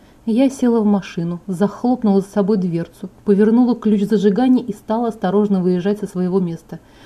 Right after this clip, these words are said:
Эдвард, виртуозно выехав со стоянки, обогнал меня на два корпуса и неожиданно остановился, очевидно, поджидая свою семью. Великолепная четверка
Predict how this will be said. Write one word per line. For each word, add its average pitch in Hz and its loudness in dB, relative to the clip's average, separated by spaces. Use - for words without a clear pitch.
Эдвард, 208 0
виртуозно 220 2
выехав 185 0
со 208 -6
стоянки, 277 0
обогнал 220 0
меня 165 -4
на 208 4
два 208 2
корпуса 202 0
и 240 0
неожиданно 208 2
остановился, 180 -6
очевидно, 196 0
поджидая 202 0
свою 196 0
семью. 175 -2
Великолепная 196 2
четверка 240 -6